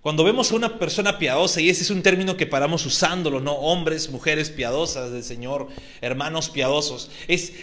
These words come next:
hermanos que se parecen, que buscan ser más como Cristo y buscan vivir más en santidad. Ese es el ministerio de la piedad. Ser más como Cristo y vivir en santidad. A medida que vivimos en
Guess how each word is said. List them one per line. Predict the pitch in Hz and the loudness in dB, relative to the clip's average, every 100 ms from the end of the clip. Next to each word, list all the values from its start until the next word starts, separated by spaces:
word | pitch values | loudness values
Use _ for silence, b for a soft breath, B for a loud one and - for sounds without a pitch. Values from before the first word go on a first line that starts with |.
| - | -2
hermanos | 165 190 202 - | 0 0 -4 -4
que | 180 | -4
se | 185 | -2
parecen, | 151 180 196 170 147 | 0 0 -2 -6 -4
que | 156 | -2
buscan | 170 - 185 | 0 0 0
ser | 170 190 | 2 0
más | 160 165 202 - | 0 0 2 2
como | 220 202 - | 0 0 0
Cristo | 165 156 - 107 104 B - | 0 0 -2 -10 -12 B -8
y | 135 | -4
buscan | 160 - 170 | -2 0 0
vivir | 143 156 151 | 2 2 2
más | 143 151 151 | 2 0 0
en | 156 | -2
santidad. | 143 135 107 113 113 107 B B B B | -2 -4 -4 -4 -4 -4 B B B B
Ese | 220 214 | -2 0
es | 208 | 0
el | 185 | 0
ministerio | 165 156 - 208 208 | 0 -4 -2 0 2
de | |
la | 143 120 | 2 0
piedad. | 113 98 90 - - - - - - - - b b b b b | -2 -4 -4 -8 -18 -20 -20 -20 -20 -20 -20 b b b b b
Ser | - 190 185 | -4 -2 -2
más | 185 214 214 - | -2 -2 -2 -2
como | 220 196 185 | -2 -2 -4
Cristo | - 214 208 - 107 110 B B | -4 -2 -2 -4 -6 -10 B B
y | 147 | -4
vivir | 151 160 180 | -2 0 0
en | 175 | 0
santidad. | - 160 139 131 120 143 135 - B B - | 0 -4 -6 -8 -2 -2 -2 -8 B B -6
A | 160 | -2
medida | 170 170 214 247 - | 0 2 2 0 -2
que | 196 | -2
vivimos | 170 165 208 220 - 156 | -4 -4 -2 -2 -2 -4
en | 160 147 | -4 -6